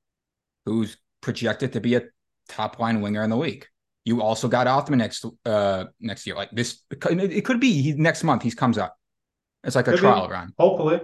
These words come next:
Speaker 2: yeah.
Speaker 1: Um,
Speaker 2: You know, I
Speaker 1: and
Speaker 2: mean,
Speaker 1: I,
Speaker 2: Ber-,
Speaker 1: yeah.
Speaker 2: Berard, Berard is somebody that, that, that has potential. Sikora is another guy that has potential as well. Um,
Speaker 1: Man,
Speaker 2: this
Speaker 1: they,
Speaker 2: Ed, Edstrom
Speaker 1: they are
Speaker 2: guy
Speaker 1: gonna
Speaker 2: has bottom
Speaker 1: be
Speaker 2: six
Speaker 1: such a
Speaker 2: potential.
Speaker 1: pain.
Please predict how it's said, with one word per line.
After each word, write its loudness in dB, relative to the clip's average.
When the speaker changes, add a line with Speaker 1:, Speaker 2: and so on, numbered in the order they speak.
Speaker 2:
yeah. -2
Speaker 1:
Um, 2
Speaker 2:
You 2
know, 4
I -2
Speaker 1:
and 2
Speaker 2:
mean, 4
Speaker 1:
I, 2
Speaker 2:
Ber-, 4
Speaker 1:
yeah. -2
Speaker 2:
Berard, 4
Berard 2
is -10
somebody -4
that, -4
that, 0
that -2
has -2
potential. -8
Sikora 0
is 0
another -2
guy 0
that -2
has 0
potential -4
as -4
well. -2
Um, 0
Speaker 1:
Man, 0
Speaker 2:
this 2
Speaker 1:
they, -12
Speaker 2:
Ed, 2
Edstrom 2
Speaker 1:
they 4
are 2
Speaker 2:
guy 4
Speaker 1:
gonna 4
Speaker 2:
has 2
bottom 4
Speaker 1:
be -6
Speaker 2:
six -4
Speaker 1:
such -2
a 0
Speaker 2:
potential. 0
Speaker 1:
pain. -4